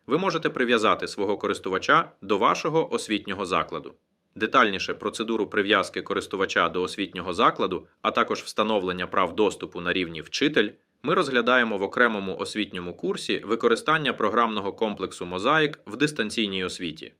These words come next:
В розділі «Прив'язка до соцмереж» ви можете встановити зв'язок з обраними соціальними мережами та надалі здійснювати вхід в систему з їх допомогою. Клацнувши на іконку аватарки користувача, що розміщена в лівій частині сторінки,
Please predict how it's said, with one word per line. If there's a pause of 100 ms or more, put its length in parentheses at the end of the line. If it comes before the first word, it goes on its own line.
(320)
В
розділі
«Прив'язка
до
соцмереж»
ви
можете
встановити
зв'язок
з
обраними
соціальними
мережами (160)
та
надалі
здійснювати
вхід
в
систему
з
їх
допомогою. (120)
Клацнувши
на
іконку
аватарки
користувача,
що
розміщена
в
лівій
частині
сторінки,